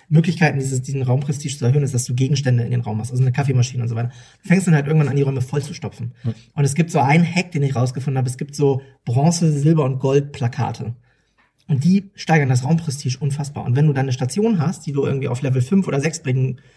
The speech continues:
Speaker 1: sollst, was schon echt anspruchsvoll ist, dann pflasterst du die Wände einfach mit diesem Goldzertifikat dicht. Und dann hat das Ding auf einmal Level sechs. <laughs> Und dann denkst du so, okay, gut, ich habe jetzt verstanden, wie es funktioniert.
Speaker 2: Ja.
Speaker 1: So wie es halt nicht funktionieren soll, so im Idealfall. Das ist halt schlechtes Spieldesign,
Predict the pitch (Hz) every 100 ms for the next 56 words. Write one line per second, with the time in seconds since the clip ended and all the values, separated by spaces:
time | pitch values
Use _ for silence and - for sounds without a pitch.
0 | _ - 147 143 151 - 143 151 160 185
1 | 175 185 - 143 165 - - - 151 147
2 | 147 - 214 214 196 175 160 202 220 147
3 | 175 175 160 156 147 147 202 - 240 -
4 | 127 127 117 - - _ _ _ _ -
5 | 214 175 143 143 151 131 131 127 120 113
6 | 113 143 147 - - _ _ _ _ _
7 | - 180 - 190 170 - 156 131 - -
8 | 180 165 - - _ _ - - 190 165
9 | - _ 170 165 151 147 151 - 156 143
10 | - 160 - 180 - 170 - - - 123
11 | - - 151 156 156 165 165 160 151 147
12 | 139 165 127 117 - 131 123 123 - -
13 | - _ _ - 143 139 160 160 139 -
14 | - 185 175 117 120 117